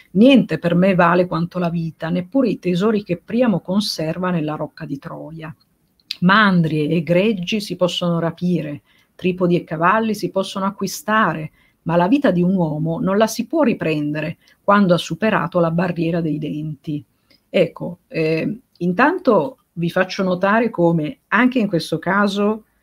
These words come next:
anche in questo passo che ci, come dire, ci arriva subito, cioè capiamo subito la,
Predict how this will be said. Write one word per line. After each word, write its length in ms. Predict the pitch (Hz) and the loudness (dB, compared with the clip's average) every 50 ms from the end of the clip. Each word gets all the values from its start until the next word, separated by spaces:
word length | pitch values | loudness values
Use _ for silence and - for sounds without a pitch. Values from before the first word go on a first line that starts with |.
| _ _ _ _ _ _ _ _ _ _ _ _ _ | _ _ _ _ _ _ _ _ _ _ _ _ _
anche 280 | - 196 269 269 294 247 | 2 2 4 6 6 6
in 80 | 196 | 6
questo 320 | - 175 160 - - 180 - | 4 2 0 0 0 0 2
passo 400 | - 208 226 208 - - - 165 | 4 4 4 2 0 -2 -2 -2
che 160 | - 175 170 | -2 -4 -4
ci, 400 | - - - 202 190 175 156 156 | -4 -2 0 0 0 0 0 -2
come 220 | - 180 185 190 | -4 -4 -4 -2
dire, 420 | 185 190 190 165 165 156 - - - _ _ _ | -2 0 0 0 0 -2 -2 -6 -8 _ _ _
ci 200 | _ - - 202 | _ -4 0 2
arriva 420 | 202 185 180 175 220 233 233 196 175 | 4 4 4 4 4 4 6 4 4
subito, 540 | 175 - 220 214 190 156 156 143 - 160 151 | 2 0 -2 0 0 0 -2 -4 -6 -6 -4
cioè 160 | 165 185 175 | -2 -2 -2
capiamo 380 | - 170 - 190 208 202 208 | -4 -6 -4 -2 0 0 0
subito 720 | 185 180 - 240 233 208 185 180 - 170 160 151 170 - - _ | 0 0 -2 -2 -2 -2 -2 -4 -4 -6 -6 -6 -8 -12 -12 _
la, 420 | 156 165 160 160 151 - - 160 | -8 -6 -4 -4 -6 -8 -10 -12